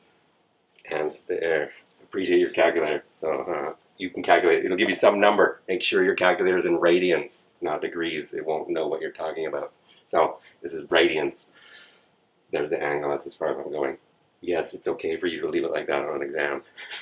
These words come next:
I'll give you full credit. Now let's do the thr-, at least three properties about Euclidean n spaces. Cauchy-Schwarz inequality, the triangle inequality, Pythagorean identity in n dimensions. When do we have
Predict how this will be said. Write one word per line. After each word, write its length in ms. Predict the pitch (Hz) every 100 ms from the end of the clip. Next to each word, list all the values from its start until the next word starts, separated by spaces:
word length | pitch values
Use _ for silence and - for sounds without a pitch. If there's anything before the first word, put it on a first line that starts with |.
| - -
I'll 120 | -
give 120 | 69
you 100 | 71
full 160 | - 71
credit. 300 | 73 69 - _ _ _ _ -
Now 300 | 85 87 90
let's 160 | 90
do 240 | 85 82 80
the 240 | 76 73 - _ -
thr-, 140 | 85 87
at 120 | 85
least 280 | 87 90 -
three 180 | - 87
properties 640 | - 78 80 80 73 - - - -
about 420 | 82 82 - - - - _ _ _ -
Euclidean 520 | - - 85 76 78
n 160 | 73
spaces. 440 | 71 76 71 73 - - -
Cauchy-Schwarz 560 | 78 - - 82 82
inequality, 560 | 87 80 87 80 87 82 -
the 60 | -
triangle 420 | - 80 85 82
inequality, 640 | 78 78 78 78 78 80 - - -
Pythagorean 640 | - 90 80 82 85 82
identity 640 | 78 78 78 - 87 85 82
in 220 | 76 73
n 160 | 78 80
dimensions. 600 | 73 80 - 87 85 - - - _
When 200 | 95 90
do 60 | 90
we 140 | 87
have 360 | 92 87 87